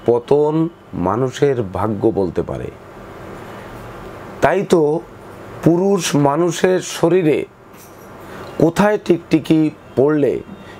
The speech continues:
কী ধরনের ফলাফল প্রদান করে তা জানতে আমার ভিডিওটি সম্পূর্ণরূপে দেখুন। সেই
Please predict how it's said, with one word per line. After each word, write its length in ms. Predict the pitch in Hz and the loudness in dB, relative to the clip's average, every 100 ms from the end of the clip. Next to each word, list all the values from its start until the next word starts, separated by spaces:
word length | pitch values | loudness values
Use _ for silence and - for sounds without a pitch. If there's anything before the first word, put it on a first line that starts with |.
| - - | -10 0
কী 100 | 147 143 | 2 2
ধরনের 360 | 151 147 139 123 | 0 0 -2 -2
ফলাফল 400 | - 123 117 117 110 | 0 0 2 0 0
প্রদান 240 | 110 104 101 95 | -2 -2 -2 -2
করে 160 | 104 98 - | 0 0 0
তা 80 | 98 104 | -2 0
জানতে 300 | 101 110 110 170 170 - | -2 -2 -2 0 -2 -4
আমার 200 | 101 98 95 | -6 -4 -4
ভিডিওটি 380 | 92 107 117 107 113 - | -4 0 0 0 -4 -2
সম্পূর্ণরূপে 560 | 131 147 165 165 151 160 | -2 0 2 2 0 0
দেখুন। 260 | 165 185 202 208 - - - - | 0 0 -2 -4 -16 -20 -20 -4
সেই 200 | - 180 | 0 0